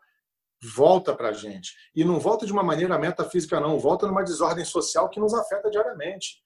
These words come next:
Seja deixando a gente com medo de sair de casa, seja de um zilhão de formas que a gente vai falar nos podcasts. Então, é a assunção do seu compromisso coletivo, né? E, e buscar autoconhecimento, que é o melhor lugar pra começar, né? Começar pela gente mesmo, não tem outro lugar.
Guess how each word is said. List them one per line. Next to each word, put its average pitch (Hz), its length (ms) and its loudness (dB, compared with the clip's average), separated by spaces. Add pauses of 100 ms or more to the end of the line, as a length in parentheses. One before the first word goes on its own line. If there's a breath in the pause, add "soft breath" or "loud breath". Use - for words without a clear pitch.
(140)
Seja 175 440 6
deixando 160 360 2
a 143 40 4
gente 156 240 -2
com 147 100 -2
medo 151 240 2
de - 80 -10
sair 143 160 2
de 120 120 -6
casa, 151 480 2
seja 143 600 0 (500)
de 156 120 -6
um 175 80 0
zilhão 147 200 0
de 123 80 -6
formas 135 260 -4
que 127 60 -14
a - 20 -8
gente 131 80 -6
vai 127 100 0
falar 135 120 0
nos 131 120 -8
podcasts. 127 500 -4
Então, 185 200 2
é 165 160 0 (380 loud breath)
a 170 100 6
assunção 165 480 0
do 208 80 -4
seu 190 140 2
compromisso 160 1000 2 (420)
coletivo, 156 960 0 (460)
né? 131 300 -6 (720)
E, 147 600 0 (140)
e 139 100 -2
buscar 156 360 2
autoconhecimento, 165 640 -2
que - 80 2
é - 20 6
o 175 40 2
melhor 160 180 4
lugar 170 160 4
pra 180 120 -2
começar, 175 500 0
né? 117 340 -2
Começar 123 340 -10
pela 147 240 -2
gente 139 300 -8
mesmo, 120 240 -18
não - 80 -20
tem - 100 -20
outro 139 180 -20
lugar. 113 220 -12